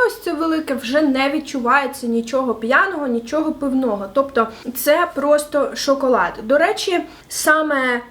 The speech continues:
яйце від Гіннеса — це темний шоколад, це, ну, не прям чорний, але все-таки темний, це відчутно для тих, хто, наприклад, любить більш темний шоколад.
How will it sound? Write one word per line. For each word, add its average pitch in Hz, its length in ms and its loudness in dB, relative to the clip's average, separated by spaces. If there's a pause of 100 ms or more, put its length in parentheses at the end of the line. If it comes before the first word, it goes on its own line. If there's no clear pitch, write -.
(220)
яйце 277 480 2
від 254 180 -4
Гіннеса — 339 480 2 (160)
це 294 200 2 (100)
темний 254 500 2
шоколад, 285 680 2 (100)
це, 226 380 0 (340)
ну, 453 140 4
не 254 440 2
прям 403 260 2
чорний, 370 500 0
але 262 140 2
все-таки 262 440 -2
темний, 415 480 2
це 285 260 0
відчутно 262 680 -2
для 262 160 0
тих, 269 180 -2
хто, - 220 -4
наприклад, 226 540 -2
любить 214 280 -4
більш 214 340 -6
темний 381 360 0
шоколад. 349 480 0